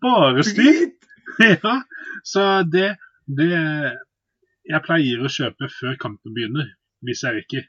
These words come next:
Speaker 1: Så pleier jeg å
Speaker 2: Ja.
Speaker 1: kjøpe noe mat. Eh, og sånn at jeg har det med inn på der jeg skal sitte. Eh,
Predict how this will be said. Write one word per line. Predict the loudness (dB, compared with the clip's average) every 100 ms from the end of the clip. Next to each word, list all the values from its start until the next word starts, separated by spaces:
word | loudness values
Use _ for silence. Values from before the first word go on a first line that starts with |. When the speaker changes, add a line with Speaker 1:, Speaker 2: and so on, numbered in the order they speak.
| _ _ _ _ _
Speaker 1:
Så | -6 -4 -2
pleier | -2 -2
jeg |
å | -4
Speaker 2:
Ja. |
Speaker 1:
kjøpe | -6 -10
noe | -12
mat. | -14 -16 -20 _ _ _ -20 -12
Eh, | -4 -2 0 -2 -4 -4 -6 -8
og | -12
sånn | -8 -6
at | -4
jeg |
har | -4 -4
det | -6 -6
med | -8 -8 -8
inn | -8 -10 -12
på | -8 -6 -8
der | -10 -10 -10
jeg |
skal | -10 -8
sitte. | -8 -6 -8 -8 _ _ _ _ _ _ _
Eh, | -6 -4 -2 -4 -6